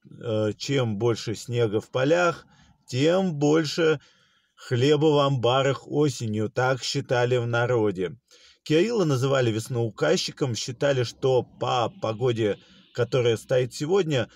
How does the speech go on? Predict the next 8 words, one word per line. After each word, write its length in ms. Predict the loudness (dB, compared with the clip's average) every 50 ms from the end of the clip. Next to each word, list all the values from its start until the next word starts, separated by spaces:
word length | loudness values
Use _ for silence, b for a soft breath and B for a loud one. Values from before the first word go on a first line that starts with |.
| b b b
можно 400 | -4 0 0 0 2 0 0 -2
угадать, 500 | 0 2 0 0 2 2 0 0 0 -2
какой 360 | -2 -4 -2 -2 0 -2 -2
будет 320 | 0 -2 -4 -4 -4 -6 -6
весна. 460 | -6 -6 -6 -6 -10 -8 -6 -6 -4
Если 360 | -4 -2 -2 -2 -2 -2 -4
день 260 | -2 0 0 0 0
солнечный, 1000 | -2 -4 0 2 4 4 4 4 2 -2 -4 -4 -6 -6 -4 -2 -2 -4 -6 -10